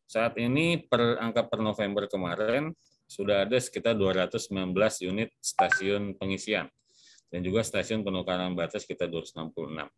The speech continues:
Dan ini akan bertambah terus dan ini juga peluang bisnis baru, eh, rekan-rekan sekalian. Di sisi lain juga kami, eh, teman-teman dari Balitbank juga telah berhasil melakukan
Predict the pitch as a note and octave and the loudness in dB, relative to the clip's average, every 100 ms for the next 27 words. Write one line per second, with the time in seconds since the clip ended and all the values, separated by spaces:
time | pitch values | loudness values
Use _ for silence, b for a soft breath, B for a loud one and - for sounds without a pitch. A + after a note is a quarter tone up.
0 | - D#2+ F2+ G2 F2+ E2 D#2+ D#2+ D#2+ - | -12 -10 -8 -6 -6 -6 -6 -6 -6 -6
1 | F2+ C3+ - F#2 F#2 B2 G#2 F#2+ F2+ F#2+ | 0 0 0 -2 -2 -2 0 0 0 0
2 | G2 F#2+ F#2 F#2+ - F#2 G2+ - - E2 | 0 0 -6 -10 -4 -2 -2 -4 -10 -8
3 | E2 E2 D#2+ D#2+ D#2 D#2 D#2 - E2+ E2 | -6 -6 -8 -8 -8 -8 -10 -10 -6 -6
4 | - _ _ B B B B B B - | -8 _ _ B B B B B B -12
5 | G2 A2 B2 C3+ - D#3+ C#3+ A#2 A2+ A2 | -6 2 4 4 2 2 2 6 6 4
6 | A2 G#2 F#2+ C3+ E3 - - G2+ G#2 G#2 | 2 -2 -2 -2 -4 -6 -4 0 2 2
7 | G2+ G2+ G2 G2+ G2 F#2+ F#2 F2+ E2+ - | -2 -4 -4 -2 0 0 0 -2 -2 -4
8 | C3 G#2+ F#2+ - F#2+ F#2+ F#2+ F#2+ F#2+ F#2 | -4 0 -2 -2 -2 0 0 0 0 0
9 | E2+ C#3 C#3 A2 F#2 F2+ F2 A2 A#2 | 0 0 0 0 0 -2 0 -2 0